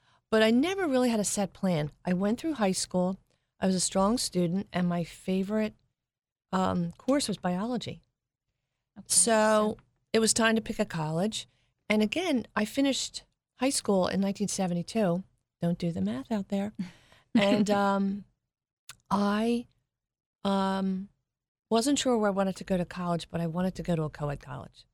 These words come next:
Speaker 1: because my high school was private girls, and it was wonderful. And I'm a big proponent of, um, if possible, single-sex high school. Not every, you know, um, student has that opportunity, depending where they
Speaker 2: Right.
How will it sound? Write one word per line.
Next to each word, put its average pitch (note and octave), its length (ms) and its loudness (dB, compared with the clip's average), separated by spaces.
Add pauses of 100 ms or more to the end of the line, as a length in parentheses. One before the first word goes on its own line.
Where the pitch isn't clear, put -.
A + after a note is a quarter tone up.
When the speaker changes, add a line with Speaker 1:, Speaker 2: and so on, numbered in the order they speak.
(280)
Speaker 1:
because F3+ 200 2
my F3+ 140 0
high F3 140 2
school E3 200 -2
was E3 100 0
private E3 400 -2
girls, E3 520 -2 (320)
and F3+ 80 2
it - 20 2
was E3+ 140 0
wonderful. G3 600 0 (460)
And F#3+ 160 2
I'm F3+ 80 2
a F3 60 0
big G#3 340 2
proponent F3 540 0
of, D#3 340 -2 (300)
um, D#3 320 -2 (240)
if - 200 -2
possible, D3 460 -10 (400)
single-sex F#3 760 -2
high E3+ 180 2
school. D#3 340 -2
Not E3+ 200 -2
every, E3 380 -2 (680)
you E3 100 -4
know, D3 240 -6 (220)
um, D3 240 -6 (1160)
student F#3+ 340 2
has F3 160 0
that E3 260 0
opportunity, F3 400 -2
depending E3 300 -2
where D3+ 100 -2
they D3 60 -4
Speaker 2:
Right. D#3 80 -4